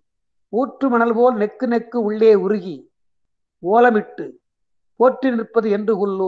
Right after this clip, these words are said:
என் பொல்லாமணியை புணர்ந்தே" என்று அந்த அட்-, அட்டாங்க யோகத்திலே இயம நியமம் இருந்தால்தான் உங்களுக்கு தியானம் வசப்படும்.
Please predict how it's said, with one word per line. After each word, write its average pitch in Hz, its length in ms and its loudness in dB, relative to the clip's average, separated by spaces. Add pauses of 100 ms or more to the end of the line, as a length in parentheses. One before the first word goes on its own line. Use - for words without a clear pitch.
என் 202 180 -6
பொல்லாமணியை 185 760 -2
புணர்ந்தே" 160 520 -10 (1120)
என்று 156 280 -12 (1700)
அந்த 165 180 -4
அட்-, 151 360 -6
அட்டாங்க 220 720 0
யோகத்திலே 214 600 -2 (1040)
இயம 226 280 0
நியமம் 226 300 -2
இருந்தால்தான் 208 640 0
உங்களுக்கு 226 340 -4
தியானம் 214 460 0
வசப்படும். 185 540 -6